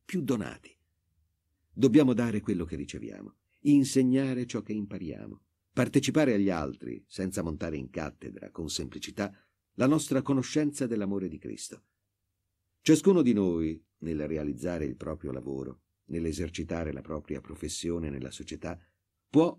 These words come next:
e deve convertire la sua occupazione in un compito di servizio.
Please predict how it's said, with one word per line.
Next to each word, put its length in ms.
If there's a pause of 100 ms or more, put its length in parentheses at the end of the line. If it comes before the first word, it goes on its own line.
(120)
e 160
deve 380
convertire 520
la 120
sua 200
occupazione 760
in 100
un 160
compito 400
di 80
servizio. 600